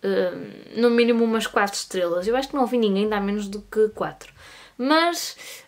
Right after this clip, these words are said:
eh, pronto, eu dei cinco, mas vocês já vão perceber, eh, porquê. Quando eu comecei a reler este livro, né, comecei do início,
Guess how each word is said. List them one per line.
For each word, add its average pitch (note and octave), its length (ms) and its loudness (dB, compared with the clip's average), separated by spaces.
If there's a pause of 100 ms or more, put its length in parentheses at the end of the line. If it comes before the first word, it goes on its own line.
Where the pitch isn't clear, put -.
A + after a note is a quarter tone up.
eh, A#3 600 6
pronto, E3+ 300 -6
eu A#3+ 60 2
dei B3+ 120 6
cinco, A#3+ 460 -4
mas G#3+ 320 -2
vocês G3+ 260 -10
já G3 140 -4
vão G3 220 -4 (100)
perceber, F#3 540 -4
eh, E3 200 -8
porquê. - 360 -8 (760)
Quando F#4+ 440 4
eu D#4+ 100 6
comecei C4 560 4
a F#3+ 120 4
reler F#3+ 340 0
este F#3+ 240 -6
livro, A#3 260 -2
né, F#3 160 -6
comecei F3+ 320 -10
do E3+ 140 -4
início, A3 420 0